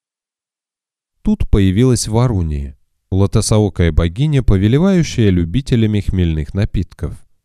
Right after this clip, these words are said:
С разрешения Верховной Личности Бога, Кришны, демоны во главе с Махараджей Бали забрали эту юную деву себе.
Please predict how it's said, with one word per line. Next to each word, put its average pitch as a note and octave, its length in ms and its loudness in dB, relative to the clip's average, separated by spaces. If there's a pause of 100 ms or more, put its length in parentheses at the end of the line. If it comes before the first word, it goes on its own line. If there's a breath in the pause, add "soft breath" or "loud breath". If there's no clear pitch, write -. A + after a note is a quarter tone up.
(480)
С - 160 -10
разрешения A2 800 2
Верховной G2 480 0
Личности F2+ 600 -4
Бога, C3+ 580 0 (120)
Кришны, A2+ 720 -2 (340 soft breath)
демоны D#3 480 0
во A2+ 140 0
главе G#2+ 320 4
с - 80 -4
Махараджей F#2+ 580 0
Бали C3+ 580 0
забрали B2+ 600 0
эту A2 380 -2
юную F#2 440 0
деву A#2+ 360 0
себе. F2+ 560 -6